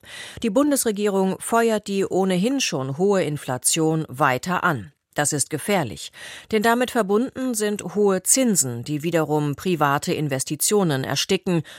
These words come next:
und öffentliche Bauvorhaben noch weiter verteuern.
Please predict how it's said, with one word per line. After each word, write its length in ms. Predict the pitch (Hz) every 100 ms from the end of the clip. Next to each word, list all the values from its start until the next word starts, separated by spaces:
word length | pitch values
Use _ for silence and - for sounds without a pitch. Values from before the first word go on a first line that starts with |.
| -
und 200 | 226 -
öffentliche 560 | 208 - 185 151 147
Bauvorhaben 880 | 131 143 170 - 165 135 123 127 131
noch 260 | 139 147 -
weiter 340 | 123 123 131
verteuern. 680 | 123 180 - 156 127 117 123